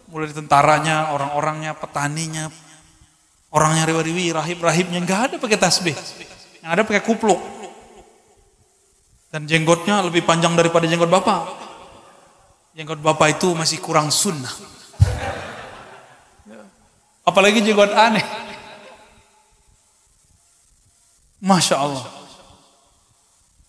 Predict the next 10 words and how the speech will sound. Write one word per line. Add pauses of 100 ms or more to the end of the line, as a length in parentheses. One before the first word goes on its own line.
(180)
Nggak
ketemu. (640)
Jadi
mereka
ini
kan
nggak
senang
langsung
Yahudi.